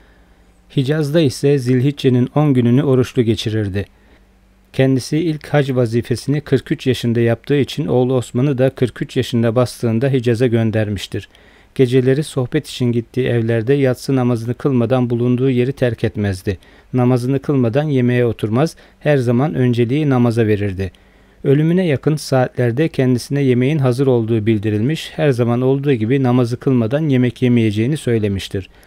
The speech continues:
Ancak namazını bitirmesi beklenirken ruhunu teslim ettiği anlaşılmıştır. Hacı Köse'yi kendi köylerinden akrabası Eyüp Hoca'dan dinleyelim.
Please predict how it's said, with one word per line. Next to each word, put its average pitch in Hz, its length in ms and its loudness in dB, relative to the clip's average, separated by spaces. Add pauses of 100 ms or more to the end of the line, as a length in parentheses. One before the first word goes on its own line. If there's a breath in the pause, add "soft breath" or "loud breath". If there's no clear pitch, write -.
(140 soft breath)
Ancak 131 480 2
namazını 123 460 2
bitirmesi 120 720 -2
beklenirken 147 680 -2 (320 soft breath)
ruhunu 120 380 2
teslim 123 420 -2
ettiği 123 380 0
anlaşılmıştır. 104 840 -6 (580 soft breath)
Hacı 151 280 0
Köse'yi 147 540 0
kendi 147 300 0
köylerinden 123 680 2 (100)
akrabası 123 760 -2
Eyüp 139 260 0
Hoca'dan 123 440 0
dinleyelim. 107 460 0